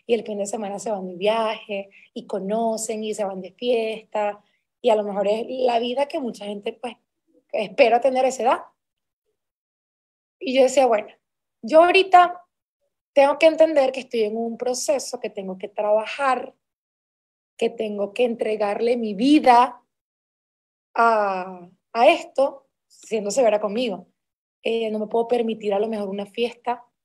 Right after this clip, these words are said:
pero sí me puedo permitir a lo mejor un compartir con el equi-, con mi equipo, pero no es una fiesta, o sea, es una actividad de trabajo también. A lo mejor en estos momentos no me puedo ir de viaje, como se va mi amiga o mi amigo fulanito".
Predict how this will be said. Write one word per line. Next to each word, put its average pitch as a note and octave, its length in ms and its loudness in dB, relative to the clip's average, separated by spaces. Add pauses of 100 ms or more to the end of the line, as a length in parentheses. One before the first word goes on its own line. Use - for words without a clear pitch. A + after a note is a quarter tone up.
(360)
pero A3 160 2
sí G#3+ 120 -4
me G#3 80 -4
puedo G#3 260 -2
permitir A3 440 -4
a G3+ 60 -4
lo A3 80 -4
mejor G3 260 -6
un A3+ 140 -10
compartir G#3 480 -6
con A3 140 -12
el A3+ 100 -6
equi-, G3+ 180 -12
con F#3+ 120 -10
mi F#3+ 80 -8
equipo, C4 540 -6 (600)
pero A#3+ 160 0
no G#3 80 -2
es F#3+ 60 -8
una G3+ 180 -6
fiesta, - 420 -6 (180)
o - 20 -20
sea, F3+ 160 -18 (100)
es F3 80 -12
una G3 120 -8
actividad G3 260 -8
de - 60 -16
trabajo F#3 260 -8
también. A3+ 380 -2 (720)
A G#3+ 40 -4
lo G#3+ 100 -4
mejor G3+ 220 -4
en G#3 80 -4
estos G#3+ 180 -10
momentos D4 380 0
no A#3+ 80 -6
me A3 100 -6
puedo G3+ 200 -8
ir G#3 140 -6
de G3 100 -8
viaje, A#3+ 600 -6 (1300)
como G#3+ 220 -4
se G3 180 -4
va G3 160 -2
mi G#3+ 120 -6
amiga A3+ 320 -4
o - 20 -4
mi A3+ 120 -4
amigo C4 360 -4
fulanito". C4+ 480 -6